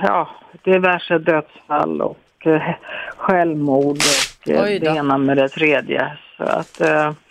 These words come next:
Speaker 1: eh,
Speaker 2: Var det anhöriga som tog livet av sig då, eller?
Speaker 1: Ja, framförallt stora kärleken.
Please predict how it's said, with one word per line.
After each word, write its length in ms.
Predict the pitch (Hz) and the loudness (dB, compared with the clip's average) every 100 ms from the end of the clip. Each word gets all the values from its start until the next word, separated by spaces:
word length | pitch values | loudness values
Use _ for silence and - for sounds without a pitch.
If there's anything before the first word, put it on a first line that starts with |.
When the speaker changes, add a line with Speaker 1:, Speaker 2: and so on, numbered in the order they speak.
| - - - - - - - - _ - | -16 -10 -8 -8 -10 -12 -16 -20 _ 0
Speaker 1:
eh, 340 | 208 202 190 180 175 175 - | 4 4 2 -2 -2 -2 2
Speaker 2:
Var 80 | 208 | 2
det 60 | |
anhöriga 600 | 233 180 185 254 302 277 | 2 0 2 2 4 2
som 160 | 262 247 | 2 0
tog 140 | 233 | 0
livet 280 | 196 185 170 | 0 0 0
av 100 | 170 | -2
sig 140 | 170 165 | -4 -2
då, 80 | |
eller? 200 | 165 156 170 - - _ _ - 214 | 0 0 -4 -10 -16 _ _ -4 2
Speaker 1:
Ja, 920 | 196 196 190 196 208 214 214 208 202 190 - - - - - - - - | 4 4 4 4 4 4 4 2 0 -4 -10 -12 -12 -14 -14 -16 -12 0
framförallt 580 | 196 190 190 185 185 - | 0 0 0 0 0 -4
stora 320 | - 220 220 214 | -4 0 0 2
kärleken. 640 | 208 170 156 170 208 | 0 0 0 -4 -4